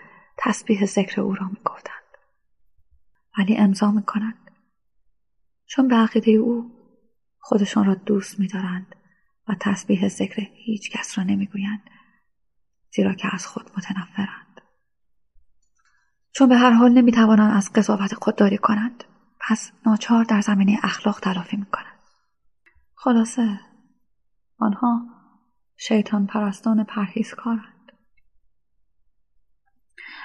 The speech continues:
به راستی چه زمانه مز-، مسخره‌ای. جای تعجب نیست که ذهن مردم چنین آشفته باشد.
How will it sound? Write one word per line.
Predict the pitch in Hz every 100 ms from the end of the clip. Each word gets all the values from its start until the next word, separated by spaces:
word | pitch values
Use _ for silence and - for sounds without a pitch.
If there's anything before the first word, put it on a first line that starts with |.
| -
به | 233
راستی | 226 220 -
چه | 233 240
زمانه | 233 226 220 220 220
مز-، | 220 226 226 -
مسخره‌ای. | 202 - 214 214 240 233 _ _ _ _ _ _ _ _
جای | _ 214 202
تعجب | 214 202 202 208
نیست | 208 202
که | -
ذهن | 196 202 185
مردم | 196 190 208 202
چنین | - 202 202
آشفته | 196 - 202 208
باشد. | 202 202 -